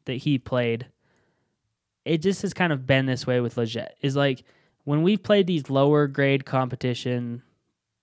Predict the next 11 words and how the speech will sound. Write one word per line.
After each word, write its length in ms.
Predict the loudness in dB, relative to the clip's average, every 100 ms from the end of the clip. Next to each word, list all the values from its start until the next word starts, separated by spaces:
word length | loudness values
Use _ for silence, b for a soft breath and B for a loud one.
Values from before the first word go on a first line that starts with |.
| _ _ -6
uh, 160 | -4
this 220 | -2 -2 4
lower 260 | 6 6
graded 340 | 4 2 2 2
competition, 840 | 0 0 -2 -4 -2 -2 -2 -4 b b b b b b b b b b -2
like, 800 | 2 4 2 -4 -16 -20 -20 -20 _ -12
uh, 340 | -8 -6 -6 -4
let's 160 | -4
see, 160 | -4 -4
back 320 | -2 -2 0
in 420 | -2 0 -2 -6